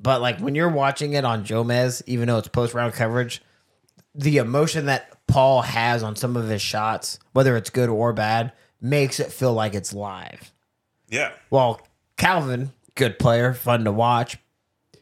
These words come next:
Speaker 1: Very emotionless.
Speaker 2: Stone face.
Speaker 1: Yeah. Not very fun, not very, uh, you know, personable. Ricky, eh,
Speaker 2: Ricky.
Speaker 1: s-, can sometimes be
Speaker 2: Yeah,
Speaker 1: very
Speaker 2: I, I would
Speaker 1: emotional,
Speaker 2: say
Speaker 1: kind of
Speaker 2: Ricky's more stone.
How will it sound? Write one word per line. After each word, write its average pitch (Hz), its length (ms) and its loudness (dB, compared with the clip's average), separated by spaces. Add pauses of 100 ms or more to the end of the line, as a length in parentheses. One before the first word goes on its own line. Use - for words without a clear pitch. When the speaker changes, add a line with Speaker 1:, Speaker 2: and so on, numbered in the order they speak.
(140)
Speaker 1:
Very 175 480 4
emotionless. 143 800 2
Speaker 2:
Stone 113 160 -4 (200)
face. 135 120 -4
Speaker 1:
Yeah. 117 320 2 (320)
Not 220 300 2
very 190 280 6
fun, 160 520 4
not 151 200 0
very, 143 520 2
uh, 120 360 0 (500)
you 117 80 -4
know, 110 40 -4
personable. 123 920 2 (680)
Ricky, 180 840 0 (340)
eh, 494 420 0
Speaker 2:
Ricky. - 360 -4
Speaker 1:
s-, - 240 -6
can 220 220 -2
sometimes 160 580 0
be 135 120 -4
Speaker 2:
Yeah, 156 140 2
Speaker 1:
very 151 300 6
Speaker 2:
I, 143 60 0
I - 40 2
would 135 60 4
Speaker 1:
emotional, 143 460 2
Speaker 2:
say - 120 -2
Speaker 1:
kind 143 120 2
of 143 60 2
Speaker 2:
Ricky's 120 220 -4
more 95 140 -8
stone. 107 280 -6